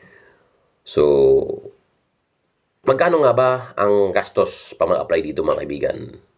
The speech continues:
Yan ang susunod nating topic sa susunod, mga kaibigan. Abangan nyo yan kung magkano ang magagastos mo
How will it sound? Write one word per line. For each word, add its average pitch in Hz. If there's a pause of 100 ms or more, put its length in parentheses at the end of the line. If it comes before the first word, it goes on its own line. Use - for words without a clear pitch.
(260)
Yan 104
ang 82
susunod 85
nating 78
topic -
sa 67
susunod, 69
mga -
kaibigan. 71
Abangan 104
nyo 107
yan 92 (640)
kung 92
magkano 95
ang 92
magagastos 90
mo 87